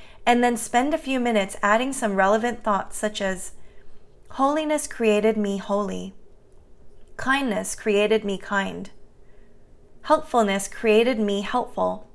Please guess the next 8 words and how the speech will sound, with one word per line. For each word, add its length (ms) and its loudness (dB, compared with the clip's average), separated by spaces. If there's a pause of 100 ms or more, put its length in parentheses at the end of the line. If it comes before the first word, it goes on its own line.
(720)
Perfection 720 0
created 480 2
me 160 -4
perfect." 640 -6 (1300)
Any 300 2
attribute 540 2
which 220 4
is 300 2